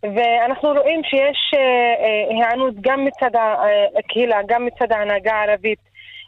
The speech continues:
ל-, אה, אה, למיגור תופעת האלימות ב-, בתוך ה-, אה, החברה ובתוך היישובים שלהם, ונדרשת פעולה על ידי המשטרה ל-, באמת ל-, ללכת צעד קדימה בכיוון בניית האמון עם החברה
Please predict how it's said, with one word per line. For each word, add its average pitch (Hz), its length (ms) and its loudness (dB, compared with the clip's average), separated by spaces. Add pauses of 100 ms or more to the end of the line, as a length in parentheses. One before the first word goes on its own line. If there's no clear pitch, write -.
ל-, 240 120 0
אה, 220 800 -2
אה, 208 220 2
למיגור 233 400 0
תופעת 240 340 -4
האלימות 220 460 -2
ב-, 208 260 0
בתוך 220 280 -2
ה-, 202 460 0
אה, 196 240 0
החברה 233 460 -2
ובתוך 208 360 -4
היישובים 220 420 -4
שלהם, 220 460 2 (520)
ונדרשת 262 840 -2
פעולה 285 340 0
על 247 80 -2
ידי 247 180 0
המשטרה 262 720 0
ל-, 220 400 0 (360)
באמת 262 320 0
ל-, 226 240 2
ללכת 254 460 0 (160)
צעד 294 300 0
קדימה 240 580 0 (180)
בכיוון 247 640 -2 (140)
בניית 254 300 -2
האמון 233 340 0
עם 214 160 -2
החברה 208 320 -2